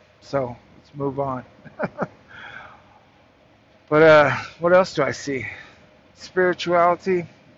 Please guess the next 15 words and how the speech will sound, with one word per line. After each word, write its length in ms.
I'm 80
not 200
really 260
that 260
spiritual. 640
Uh, 460
I 80
know 160
I 60
should 200
meditate 440
every 220
day. 320
I 120
don't. 380